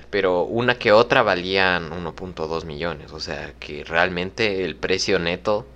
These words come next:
estaban en cuatro cartas que eran totalmente ilegales en el juego,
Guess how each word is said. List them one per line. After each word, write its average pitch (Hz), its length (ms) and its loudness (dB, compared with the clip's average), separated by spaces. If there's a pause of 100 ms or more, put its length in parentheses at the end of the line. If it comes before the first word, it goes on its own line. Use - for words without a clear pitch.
estaban 92 440 0
en 76 140 -6 (240)
cuatro 95 420 4
cartas 101 560 0 (400)
que 80 320 -4
eran 110 300 4
totalmente 104 500 -2
ilegales 92 400 0
en 90 80 -4
el 87 60 -2
juego, 123 340 6